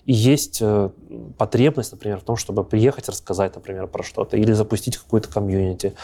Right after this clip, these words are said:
Вот, например, недавно, вот, перед записью нашего с тобой сегодня видео, вчера буквально я вернулся с Молдовы, с Кишинева, где мы стартовали новое комьюнити, ну как новое комьюнити, A W S комьюнити,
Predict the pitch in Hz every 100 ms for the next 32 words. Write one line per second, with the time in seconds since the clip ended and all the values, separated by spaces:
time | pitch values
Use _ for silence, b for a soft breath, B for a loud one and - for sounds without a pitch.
0 | B B - 98 104 107 110 101 98 113
1 | 117 98 92 95 95 - _ - - _
2 | _ - 113 104 98 117 117 - 101 95
3 | 104 - 104 95 90 - 107 101 98 175
4 | 185 139 - B B - 117 117 147 117
5 | 117 113 101 104 110 113 - 98 101 143
6 | 131 - b b - - 120 - 104 127
7 | 147 117 101 104 104 98 110 120 98 -
8 | - - 95 98 101 120 101 98 107 98
9 | 90 98 123 135 - 101 - 147 - 92
10 | 104 90 - 95 - 117 110 110 - 107
11 | 170 180 -